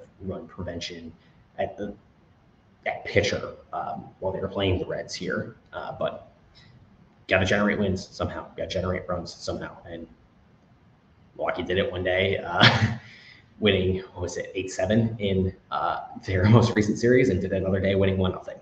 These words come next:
So teams gonna scrap together wins, apparently. Uh, but it's a middling team. It's an average team. This isn't a team that I, I think really has any chance at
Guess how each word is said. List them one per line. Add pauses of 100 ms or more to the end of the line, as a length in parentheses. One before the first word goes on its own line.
So (640)
teams
gonna
scrap
together
wins,
apparently. (120)
Uh, (240)
but (760)
it's
a
middling
team.
It's
an
average
team. (120)
This
isn't
a
team
that
I,
I
think
really
has
any
chance
at